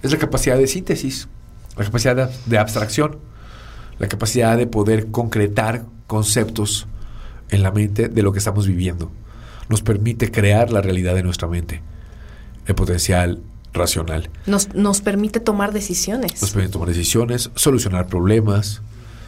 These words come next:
Speaker 1: eh, vivir cualquier tipo de experiencia. El potencial racional tiene la capacidad de vivir cualquier tipo de experiencia,
Speaker 2: Ujú.
Speaker 1: por buena o mala que parezca.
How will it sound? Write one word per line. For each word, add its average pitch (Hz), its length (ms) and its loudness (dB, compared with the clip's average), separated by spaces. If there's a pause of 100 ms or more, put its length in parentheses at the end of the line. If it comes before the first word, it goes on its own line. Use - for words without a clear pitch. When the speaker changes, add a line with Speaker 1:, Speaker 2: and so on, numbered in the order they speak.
(280)
Speaker 1:
eh, 85 800 2
vivir 113 420 6
cualquier 117 460 4
tipo 123 260 2
de 113 60 6
experiencia. 98 800 2
El 107 80 -2
potencial 113 300 2
racional 147 280 0
tiene 151 160 4
la 139 100 -2
capacidad 117 360 0
de 135 60 2
vivir 123 180 0
cualquier 123 240 0
tipo 120 180 0
de 117 40 2
experiencia, - 540 -4 (220)
Speaker 2:
Ujú. 208 360 0 (140)
Speaker 1:
por 98 180 4
buena 110 300 2
o 117 60 0
mala 107 220 0
que 107 100 -6
parezca. - 460 -4